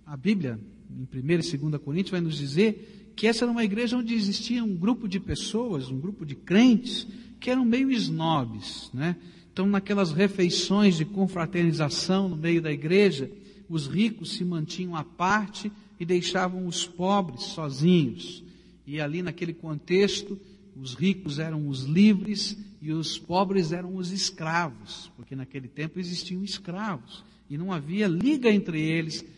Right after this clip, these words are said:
porque eles eram de classes tão diferentes. Havia pouca disciplina no seio daquela igreja, muita permissividade, tanto moral quanto doutrinária. E as pessoas, de modo geral, naquela igre-,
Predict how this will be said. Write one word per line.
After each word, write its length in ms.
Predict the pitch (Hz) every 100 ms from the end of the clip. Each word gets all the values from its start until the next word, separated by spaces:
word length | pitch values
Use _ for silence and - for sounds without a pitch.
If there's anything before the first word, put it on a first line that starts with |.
| - -
porque 220 | 139 -
eles 220 | 170 127
eram 180 | 160 165
de 140 | 151
classes 520 | - 143 151 - - -
tão 200 | 160 170
diferentes. 880 | 151 156 139 131 117 - - - - _ -
Havia 320 | 202 254 294 269 240 - -
pouca 300 | - 294 285
disciplina 760 | 240 - 247 214 233 269 247 170
no 120 | 135
seio 300 | - 208 208
daquela 280 | 185 185 190
igreja, 600 | 175 170 175 147 - - - - _ -
muita 340 | 233 302 247
permissividade, 1200 | 220 - 254 247 226 - 208 190 170 175 170 147 139
tanto 320 | - 240 233 202
moral 520 | 175 170 175 220 240 -
quanto 240 | 202 196
doutrinária. 840 | 180 180 180 160 131 120 107 98 - - _ _ 196
E 760 | 214 214 208 170 135 117 - - - - - -
as 160 | 185 -
pessoas, 560 | - 160 - 254 214
de 80 | 165
modo 240 | 170 170 143
geral, 360 | 143 147 185
naquela 300 | 160 143 151
igre-, 400 | 143 190 202 185